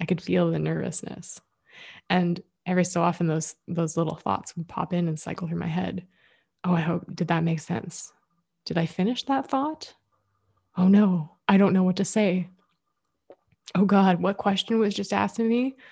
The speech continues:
Can you reword the question fifteen times so I actually understand it? 'Cause my brain has just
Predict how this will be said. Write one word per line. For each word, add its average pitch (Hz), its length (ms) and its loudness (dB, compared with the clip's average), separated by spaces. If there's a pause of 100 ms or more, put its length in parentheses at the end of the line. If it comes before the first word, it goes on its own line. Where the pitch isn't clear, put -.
(340)
Can 196 160 4
you 202 160 6
reword 214 380 4
the 214 60 2
question 214 460 0
fifteen 208 460 2
times 202 360 4
so 196 120 2
I 165 80 -2
actually 180 460 0
understand 202 560 0
it? 269 100 -4
'Cause 240 160 0
my 175 120 2
brain 185 340 2
has 180 200 -2
just - 280 -8